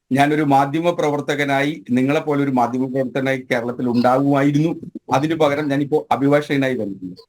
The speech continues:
അതുകൊണ്ട് തന്നെ ഈ ചാ-, ചാനൽ ചർച്ചകൾ പലപ്പോഴും ഞാൻ ആസ്വദിക്കാറുണ്ട്. നിങ്ങളുടെ YouTube ചാനലുകളിൽ പലപ്പോഴും, ആ, യു-, അത്, ഏ, കമന്റുകളിൽ പലപ്പോഴും വിമർശനങ്ങളും തെറികളും ഒക്കെ ഞാൻ കേൾക്കാറുണ്ട്. അതൊക്കെ വ-, സത്യസന്ധമായിട്ട് ഞാനത് വലിയ ആസ്-, ആ, ആ,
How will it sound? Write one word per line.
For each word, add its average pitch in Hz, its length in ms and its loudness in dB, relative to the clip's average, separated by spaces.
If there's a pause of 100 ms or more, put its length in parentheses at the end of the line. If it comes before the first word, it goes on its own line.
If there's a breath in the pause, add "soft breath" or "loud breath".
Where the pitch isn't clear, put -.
(120)
അതുകൊണ്ട് 180 420 2
തന്നെ 180 140 -2
ഈ 170 200 -2 (120)
ചാ-, 131 280 -2
ചാനൽ 170 300 0
ചർച്ചകൾ 170 340 -2
പലപ്പോഴും 147 460 0
ഞാൻ 139 160 2
ആസ്വദിക്കാറുണ്ട്. 113 600 -2
നിങ്ങളുടെ 127 400 -2
YouTube 139 320 0
ചാനലുകളിൽ 156 560 0
പലപ്പോഴും, 151 580 -2 (340)
ആ, 135 300 6
യു-, 135 380 0
അത്, 123 260 -2
ഏ, 120 240 2 (120)
കമന്റുകളിൽ 156 720 0
പലപ്പോഴും 147 460 0
വിമർശനങ്ങളും 156 800 0 (460)
തെറികളും 175 580 4
ഒക്കെ 175 140 -4
ഞാൻ 160 320 -2 (100)
കേൾക്കാറുണ്ട്. 139 640 0
അതൊക്കെ 147 280 0
വ-, 151 120 2
സത്യസന്ധമായിട്ട് 151 920 0 (380)
ഞാനത് 151 240 0
വലിയ 147 300 4 (220)
ആസ്-, 120 340 0
ആ, 117 40 0
ആ, 117 420 0